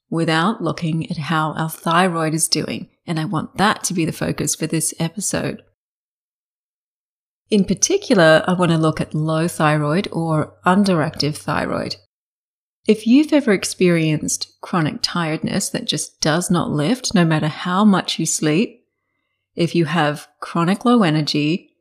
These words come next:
if you have flat mood and tend towards depression, and sometimes that can even feel like inertia,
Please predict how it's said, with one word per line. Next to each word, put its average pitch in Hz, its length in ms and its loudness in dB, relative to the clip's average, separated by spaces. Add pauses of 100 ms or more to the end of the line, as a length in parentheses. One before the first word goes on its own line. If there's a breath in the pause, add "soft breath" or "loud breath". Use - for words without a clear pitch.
(560)
if 175 140 0
you 175 100 2
have 170 260 0
flat 190 340 0
mood 185 500 2 (580)
and 190 240 4
tend 202 320 2
towards 180 500 -2
depression, 165 760 0 (580)
and 285 140 4
sometimes 330 400 0
that - 160 0
can 190 140 0
even 180 220 2
feel 160 480 0
like 147 420 -2
inertia, 151 640 0